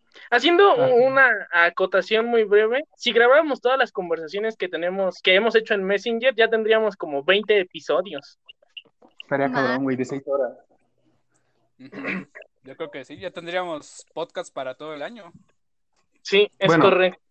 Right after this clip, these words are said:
Speaker 2: prosiguiendo, sin salirnos un poco del tema al principio, después nos podemos debrayar hasta la tostada.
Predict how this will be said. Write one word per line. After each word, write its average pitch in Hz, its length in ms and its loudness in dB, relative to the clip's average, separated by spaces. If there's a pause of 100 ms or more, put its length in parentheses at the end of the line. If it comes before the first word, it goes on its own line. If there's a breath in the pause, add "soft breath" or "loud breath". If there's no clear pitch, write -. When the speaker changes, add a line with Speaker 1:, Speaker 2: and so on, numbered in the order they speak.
(680)
Speaker 2:
prosiguiendo, 220 640 4
sin 165 260 -2
salirnos 170 480 2
un 170 140 -4
poco 180 200 2
del 143 160 2
tema 165 400 0
al 139 120 -2
principio, 202 500 -4
después 165 280 -2
nos 156 140 0
podemos 139 380 0
debrayar 127 440 2
hasta 131 260 -2
la 117 180 -2
tostada. 170 480 -4